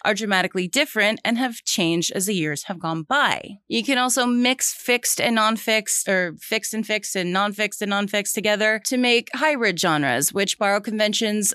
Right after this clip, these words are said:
of at least two different genres to make something altogether new, but still identifiable by the sum of its parts.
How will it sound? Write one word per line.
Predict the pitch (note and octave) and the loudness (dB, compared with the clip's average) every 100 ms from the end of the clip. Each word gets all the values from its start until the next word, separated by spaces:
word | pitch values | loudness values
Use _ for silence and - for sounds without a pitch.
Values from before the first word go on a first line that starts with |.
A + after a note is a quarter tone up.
| - | -2
of | A3+ | -2
at | A#3 | 0
least | B3 C#4+ - | 0 0 -2
two | - D#4 | -2 0
different | A#3 F#3+ D#3 | 0 -2 -2
genres | F#3 D#3+ E3 E3 D#3+ | 0 2 2 0 0
to | - | 0
make | A#3+ A#3+ - | 0 2 0
something | - A3+ A3 G#3+ A3 | 0 0 0 -2 -2
altogether | - F3+ F3+ F#3 F3 D#3 | 0 -2 -2 -2 0 0
new, | F#3 A3 A3+ A3+ A3+ | 0 0 0 -2 -2
but | G#3 | -2
still | - B3+ | 0 2
identifiable | C#4 A3 F#3 F3+ - D#3+ D#3 D#3+ D#3+ | 2 2 2 2 0 0 0 -2 -2
by | |
the | E3 F#3 | -2 -2
sum | - D3 | -2 -4
of | - D3+ | -8 -12
its | - | -16
parts. | - - G#3+ - - - - | -10 0 0 0 0 -2 -4